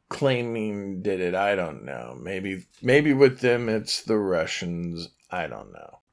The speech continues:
But to just think that you're that important, that clandestine government operations are out to kill you,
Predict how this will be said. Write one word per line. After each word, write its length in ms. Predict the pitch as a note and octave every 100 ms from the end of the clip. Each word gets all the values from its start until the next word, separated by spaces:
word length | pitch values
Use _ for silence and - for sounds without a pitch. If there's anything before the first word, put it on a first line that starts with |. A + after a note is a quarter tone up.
| _
But 380 | C3 B2+ B2+ - - _ _
to 100 | -
just 360 | F3+ D4 - - _ _ - - _
think 260 | D3+ D3+ C3
that 160 | G2 -
you're 180 | A#2
that 300 | G#2+ G2 G#2
important, 720 | F#2 D#2+ - G#2+ G2 E2+ D2+ - D#2+
that 320 | F2 D2+ D2 - _ -
clandestine 1600 | - A#2 G2+ F#2+ - A2+ A#2 - - B2 A2+ G#2+ G2+ G2 G2 F#2
government 440 | A#2+ C3 B2+ A2+ -
operations 1200 | G#2+ B2+ D#3 C#3 A#2+ A#2+ - A2 G2 F#2+ F#2 - - _ _ _
are 260 | A2+ A#2 - _
out 260 | A#2 E3+ -
to 60 |
kill 340 | - - F3 D3
you, 440 | A#2+ G2 F#2 F2+